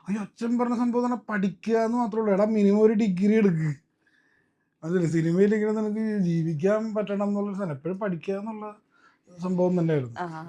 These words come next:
Speaker 1: ഉം.
Speaker 2: അദ്ദേഹം കോമഡി റോൾസിലൂടെയാണല്ലോ ഏറ്റവും കൂടുതൽ, അദ്ദേഹത്തിന്റെ കോമഡി
Speaker 1: ഉം.
Speaker 2: റോൾസ് ആണ് നമ്മൾ ഇന്നും ഓർത്തേക്കുന്നത്.
Speaker 1: ഉം.
Speaker 2: സിനിലാട്ടൻ പക്ഷെ ചൂസ് ചെയ്തേക്കുന്ന പ-,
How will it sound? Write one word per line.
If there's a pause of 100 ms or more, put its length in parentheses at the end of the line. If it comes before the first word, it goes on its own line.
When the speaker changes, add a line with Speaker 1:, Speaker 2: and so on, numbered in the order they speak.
Speaker 1:
ഉം. (160)
Speaker 2:
അദ്ദേഹം (140)
കോമഡി
റോൾസിലൂടെയാണല്ലോ
ഏറ്റവും
കൂടുതൽ,
അദ്ദേഹത്തിന്റെ
കോമഡി
Speaker 1:
ഉം.
Speaker 2:
റോൾസ്
ആണ്
നമ്മൾ
ഇന്നും
ഓർത്തേക്കുന്നത്. (160)
Speaker 1:
ഉം.
Speaker 2:
സിനിലാട്ടൻ
പക്ഷെ
ചൂസ്
ചെയ്തേക്കുന്ന
പ-,